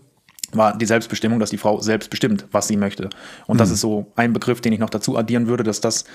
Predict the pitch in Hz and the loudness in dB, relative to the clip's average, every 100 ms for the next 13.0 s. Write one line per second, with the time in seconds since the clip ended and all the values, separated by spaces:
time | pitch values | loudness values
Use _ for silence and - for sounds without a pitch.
0 | - - - 127 127 110 104 104 123 - | -20 -20 -6 -2 0 0 0 2 2 2
1 | 123 123 117 117 113 101 - - 113 107 | -2 -2 -2 0 0 -4 -6 0 0 2
2 | 101 120 135 123 127 123 123 123 113 113 | 2 2 2 0 -2 0 -2 -2 -4 -4
3 | 107 107 - 104 110 117 107 107 98 107 | -4 -4 -2 0 2 2 0 0 2 2
4 | 123 120 113 117 107 104 110 107 120 110 | 2 0 0 0 0 -2 -2 0 0 0
5 | 104 104 - 98 120 147 160 110 107 113 | -2 -2 -2 0 0 0 0 -2 -2 -2
6 | 110 107 120 - 123 - - - - - | -2 -2 -2 -2 -6 -6 -20 -10 -4 -2
7 | 110 110 110 110 - - 95 92 113 - | 0 2 0 0 -4 -4 -2 -4 -4 0
8 | 120 104 98 117 117 - - 123 113 - | 2 2 0 -2 -2 -6 -2 -2 -2 -2
9 | 101 131 151 147 104 110 98 123 131 127 | 0 0 0 0 -2 0 2 2 0 0
10 | 123 110 - 110 113 104 - 104 139 151 | 0 0 0 -2 0 -2 -2 0 0 0
11 | - - - 110 - - 117 120 120 120 | -8 -14 -6 -4 -2 0 2 2 0 -4
12 | - 113 101 110 107 104 107 95 92 | -2 0 0 0 2 2 2 0 -4